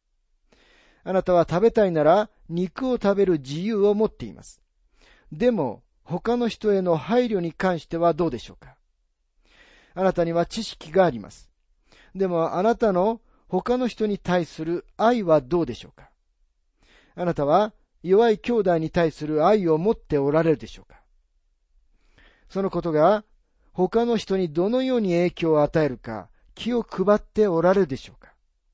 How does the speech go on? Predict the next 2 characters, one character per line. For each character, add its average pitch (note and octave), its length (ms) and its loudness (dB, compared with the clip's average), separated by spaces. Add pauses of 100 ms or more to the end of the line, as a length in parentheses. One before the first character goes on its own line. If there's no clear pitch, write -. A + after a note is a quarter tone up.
(1900)
十 D#3 160 -8
節。 - 420 -20